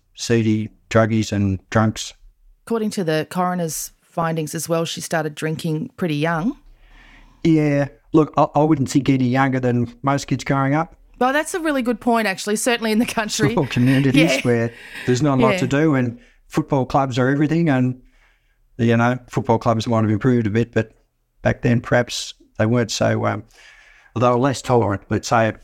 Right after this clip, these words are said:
Speaker 1: young guys having a drink. Because she was socially awkward a-, and she sort, sort of missed normal social cues, but she realised after a while that, um,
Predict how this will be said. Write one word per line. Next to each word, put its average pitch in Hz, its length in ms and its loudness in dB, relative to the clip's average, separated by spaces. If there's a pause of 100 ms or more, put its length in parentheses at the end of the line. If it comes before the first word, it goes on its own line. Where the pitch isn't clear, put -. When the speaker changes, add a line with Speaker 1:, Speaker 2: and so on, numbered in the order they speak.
(340)
Speaker 1:
young 113 280 0
guys 110 240 2
having 107 260 2
a 101 60 0
drink. 123 260 -4 (1800)
Because 190 320 0
she 143 100 0
was 117 140 2
socially 110 480 2
awkward 107 500 0
a-, - 240 -2
and 117 160 2
she - 180 0
sort, 123 360 0
sort 110 200 0
of 104 60 -2
missed 113 340 0 (120)
normal 107 320 2
social 104 480 0
cues, 101 580 0 (360)
but 117 320 0
she - 140 -2
realised 117 560 4
after 101 300 0
a 104 40 2
while 101 380 2
that, 101 280 -4
um, 98 400 0